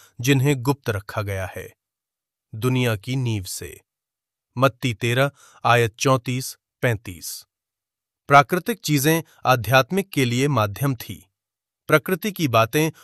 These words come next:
और उनके श्रोताओं का जीवन अनुभव लिखित शब्द की सच्चाइयों से जुड़ा था। इस प्रकार प्राकृतिक से आध्यात्मिक राज्य की ओर ले जाना।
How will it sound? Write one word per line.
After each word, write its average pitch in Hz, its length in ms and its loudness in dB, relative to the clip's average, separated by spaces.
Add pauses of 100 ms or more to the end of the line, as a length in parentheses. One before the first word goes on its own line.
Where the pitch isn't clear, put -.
और 143 160 6
उनके 151 280 2
श्रोताओं 139 540 2
का 143 160 0
जीवन 117 380 -2
अनुभव 113 560 -4 (300)
लिखित 143 380 -2
शब्द 143 340 0
की 160 160 -4
सच्चाइयों 123 640 0
से 123 220 -4
जुड़ा 113 320 -2
था। 87 360 -14 (720)
इस 139 140 -2
प्रकार 147 460 4 (340)
प्राकृतिक 147 540 2
से 180 240 0
आध्यात्मिक 123 640 -2
राज्य 117 340 0
की 117 180 -6
ओर 113 200 -2
ले 107 180 -4
जाना। 104 400 -4